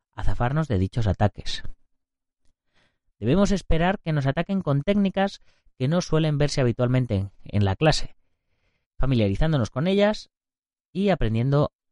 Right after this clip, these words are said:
a enfrentarnos a ellas. En la autodefensa real debemos enfrentarnos a situaciones impredecibles, por lo que de cuando en cuando se deberían entrenar en clase situaciones y técnicas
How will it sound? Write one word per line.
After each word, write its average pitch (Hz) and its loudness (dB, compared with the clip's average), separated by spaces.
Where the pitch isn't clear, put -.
a 151 0
enfrentarnos 120 0
a 95 -2
ellas. - -2
En 113 -2
la 104 2
autodefensa 170 0
real 165 2
debemos 185 0
enfrentarnos 170 -2
a - -2
situaciones 147 2
impredecibles, 123 -2
por 110 6
lo 110 0
que 107 -4
de 104 0
cuando 180 0
en 156 0
cuando 151 0
se - 0
deberían 170 0
entrenar 160 0
en 127 -2
clase 139 0
situaciones 123 0
y 127 -10
técnicas 160 -2